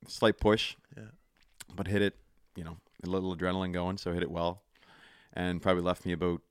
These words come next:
Speaker 1: uh, twenty yards pin high on the left side, um,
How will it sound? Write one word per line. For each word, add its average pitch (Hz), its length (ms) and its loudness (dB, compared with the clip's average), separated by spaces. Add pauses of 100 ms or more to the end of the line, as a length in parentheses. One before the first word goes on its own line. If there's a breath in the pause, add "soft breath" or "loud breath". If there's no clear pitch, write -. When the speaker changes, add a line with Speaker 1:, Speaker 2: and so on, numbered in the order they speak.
(100)
Speaker 1:
uh, 82 280 -2 (440)
twenty 110 220 4
yards 104 240 6
pin 104 200 -2
high 101 360 2 (480)
on 87 120 -6
the 87 40 -8
left 90 200 -2
side, 80 320 -2 (1040)
um, 80 420 -8